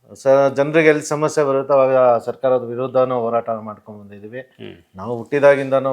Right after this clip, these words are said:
Speaker 1: ಹೋರಾಟಗಾರ, ಯಾಕಂದ್ರೆ ನಮ್ಗೆ
Speaker 2: ಹ್ಮ್.
Speaker 1: ಗಾಡ್ ಫಾದರ್ ಅಂತ ಬಂದ್ರೆ
Speaker 2: ಹ್ಮ್.
Speaker 1: ಮುತ್ತಪ್ಪರಯ್ಯ ಅವ್ರ ಸಂಘಟನೆಯಲ್ಲಿ.
Speaker 2: ಮುತ್ತಪ್ಪರಯ್ಯ ಅವರು.
Speaker 1: ಮುತ್ತಪ್ಪರಯ್ಯ.
Speaker 2: ಹ್ಮ್.
Speaker 1: ಇವತ್ತು ಏನೇ ನಾವು ಏನೇ ಬೆಳ್ದಿದ್ರುನು, ಇವತ್ತು
Speaker 2: ಹ್ಮ್.
Speaker 1: ಏನೇ ಇದ್ರುನು ಅದು
Speaker 2: ಹ್ಮ್.
Speaker 1: ಕಾರಣಕರ್ತರೆ ಮುತ್ತಪ್ಪರಯ್ಯ ಅವರು ಸರ್.
Speaker 2: ಹ್ಮ್, ಹ್ಮ್.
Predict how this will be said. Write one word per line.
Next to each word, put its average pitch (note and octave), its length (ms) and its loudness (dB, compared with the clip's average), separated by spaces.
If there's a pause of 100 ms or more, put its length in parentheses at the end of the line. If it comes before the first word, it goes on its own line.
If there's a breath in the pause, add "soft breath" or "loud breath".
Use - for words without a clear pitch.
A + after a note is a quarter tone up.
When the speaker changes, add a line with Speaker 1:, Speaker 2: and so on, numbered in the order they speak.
Speaker 1:
ಹೋರಾಟಗಾರ, A#2 640 -2
ಯಾಕಂದ್ರೆ C3+ 400 -2
ನಮ್ಗೆ C3+ 400 0
Speaker 2:
ಹ್ಮ್. C3 80 0
Speaker 1:
ಗಾಡ್ C3 180 2
ಫಾದರ್ C#3 260 -2
ಅಂತ B2+ 220 -4
ಬಂದ್ರೆ A#2+ 560 -4
Speaker 2:
ಹ್ಮ್. A2+ 100 -14
Speaker 1:
ಮುತ್ತಪ್ಪರಯ್ಯ G#2+ 440 -8
ಅವ್ರ G2 120 -14
ಸಂಘಟನೆಯಲ್ಲಿ. G2+ 640 -18
Speaker 2:
ಮುತ್ತಪ್ಪರಯ್ಯ F#2+ 460 -8
ಅವರು. - 200 -20
Speaker 1:
ಮುತ್ತಪ್ಪರಯ್ಯ. A#2 480 0
Speaker 2:
ಹ್ಮ್. A#2+ 100 0
Speaker 1:
ಇವತ್ತು C#3 280 2
ಏನೇ D3+ 240 6
ನಾವು C3+ 240 0
ಏನೇ C3 320 -2
ಬೆಳ್ದಿದ್ರುನು, B2+ 640 -6
ಇವತ್ತು A#2 280 -8
Speaker 2:
ಹ್ಮ್. B2 100 -2
Speaker 1:
ಏನೇ C#3+ 160 0
ಇದ್ರುನು B2 340 -8
ಅದು A#2 100 -4
Speaker 2:
ಹ್ಮ್. G2 140 -10
Speaker 1:
ಕಾರಣಕರ್ತರೆ A#2 580 -8
ಮುತ್ತಪ್ಪರಯ್ಯ F#2 540 -18
ಅವರು - 180 -20
ಸರ್. - 560 -20
Speaker 2:
ಹ್ಮ್, G2 240 -16
ಹ್ಮ್. F#2+ 100 -16